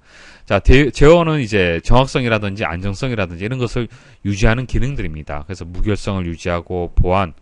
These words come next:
권한, 병행 수행 제어, 회복. 어, 그러니까 여러분들이 회원 가입을 하면 이제 무료 회원이 되는 거고요. 강의를 등록하면 이제 유료 회원이 되겠죠. 이런,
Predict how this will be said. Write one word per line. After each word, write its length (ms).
권한, 380
병행 360
수행 280
제어, 400
회복. 420
어, 140
그러니까 180
여러분들이 400
회원 240
가입을 260
하면 280
이제 160
무료 460
회원이 320
되는 240
거고요. 360
강의를 400
등록하면 440
이제 140
유료 360
회원이 260
되겠죠. 560
이런, 240